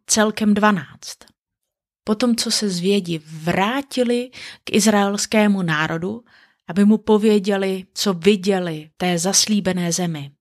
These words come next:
přinesli rozdílné výpovědi. Deset vyzvědačů dospělo k následujícímu závěru.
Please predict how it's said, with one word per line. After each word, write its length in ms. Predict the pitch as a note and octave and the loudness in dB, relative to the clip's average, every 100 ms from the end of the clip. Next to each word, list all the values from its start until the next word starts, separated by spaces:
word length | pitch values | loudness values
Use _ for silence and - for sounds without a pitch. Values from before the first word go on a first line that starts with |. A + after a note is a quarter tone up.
| _ _ | _ _
přinesli 520 | - A#3+ A3+ A3 A3+ A3 | -8 2 2 2 0 2
rozdílné 600 | G#3+ G3 G3+ G#3+ G#3 F#3+ | 2 2 0 2 2 0
výpovědi. 760 | G3 F#3+ F#3 E3 D#3 - C#3 _ _ _ _ _ _ _ _ _ _ _ _ _ _ _ _ _ _ _ _ | -2 -2 -4 -6 -8 -14 -16 _ _ _ _ _ _ _ _ _ _ _ _ _ _ _ _ _ _ _ _
Deset 560 | A#3 C#4+ C4 G3+ - - _ E3+ | 2 2 0 -2 -4 -18 _ -4
vyzvědačů 880 | G#3 G#3 A3+ F#3+ F3 - E3+ D#3 E3 _ _ - | -4 0 0 0 -2 -6 -10 -12 -16 _ _ -2
dospělo 520 | G3+ - - A#3 A#3 | 0 0 2 2 2
k 140 | A3 | 0
následujícímu 1200 | G#3 G#3 G#3 G#3 A#3 G3 G3 E3+ - F3+ E3 D#3+ - | 2 2 2 -2 -4 -2 -4 -4 -8 -8 -10 -12 -14
závěru. 720 | F3 E3+ F3 D#3+ D#3 C#3 C3+ | -6 -4 -2 -4 -6 -8 -12